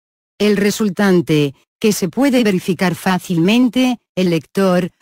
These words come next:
televidente o radioescucha se convierte en un difusor pasivo de títulos, vaciados de contenidos críticos y reflexivos, que se retroalimentan como órdenes en el cerebro masivo. Esto crea la atomización esquizofrénica,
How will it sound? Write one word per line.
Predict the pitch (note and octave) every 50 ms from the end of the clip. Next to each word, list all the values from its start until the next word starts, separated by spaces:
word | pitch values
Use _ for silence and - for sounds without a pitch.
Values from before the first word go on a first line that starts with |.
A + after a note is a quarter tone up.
| _ _
televidente | - G#3 F#3 F3+ G3 G3 E3+ G#3 A#3 B3 A3 - C4+ -
o | - F3 F3+
radioescucha | E3+ F#3+ F3+ E3 G3 F3+ F3+ - - - A3+ B3+ G#3 - - B3+ A3
se | - - G#3+ F3+
convierte | - D#3+ D3 D3 D3+ F#3+ A3 G3 - G#3+ G3+
en | G3 F#3 F#3+
un | F#3+ F#3
difusor | F3 F#3+ F3+ - - D#3+ - - G#3+ G#3+ D3+
pasivo | - F#3+ F3+ - - A3+ A#3 G3+ G3+ G#3 G3+
de | G3+ F#3+
títulos, | F3 - A3 E3+ - E3+ F3 E3+ E3+ D#3 - _ _ _
vaciados | - F#3 F3 D#3+ D3+ - - G#3 F#3 F3+ F#3+ F3+ F3 D#3 -
de | F3 F3 F#3 E3+
contenidos | - G3+ F#3+ F3 - G3 G3 A3 A#3+ G#3+ B3 B3 B3 - - - -
críticos | - G#3 G#3+ F3+ G3+ F#3+ - G3 F#3+ F#3 - -
y | F3+ F3+
reflexivos, | F3 E3+ D#3+ - - F3 D#3 - - - A3+ A#3 G#3 A#3+ A#3 A3+ - - _ _ _ _
que | - C4+
se | B3+ - C#4
retroalimentan | A3+ A#3+ A#3 F3 G3 G3+ F#3+ F3+ E3 D#3 D#3 D#3+ F3+ G#3+ B3 B3+ G3+ B3 A#3+ A3
como | - A3 A3 G#3+ A3+ C4+
órdenes | D4+ D4+ A#3+ C#4 C4+ C4 B3+ - -
en | A3+ G#3+
el | G#3 G#3
cerebro | - - F#3 F3+ A3 A3+ E3+ E3 D#3+
masivo. | E3 E3 D#3+ - - F3+ C3 B2+ B2+ C3+ C3 _ _ _ _ _ _ _
Esto | - G3 F#3+ - - B3 G#3
crea | - G#3 G3 G3+ F#3+ F3
la | E3 D#3
atomización | C#3 F3+ D#3+ D#3+ D#3 D3 - E3 D3+ - - G#3+ A3 A#3
esquizofrénica, | A#3 G#3 - - G#3+ - - A3+ F#3 - G3 G3+ G3 G3 F3+ D#3+ - E3+ D#3 C#3+ A#2+ -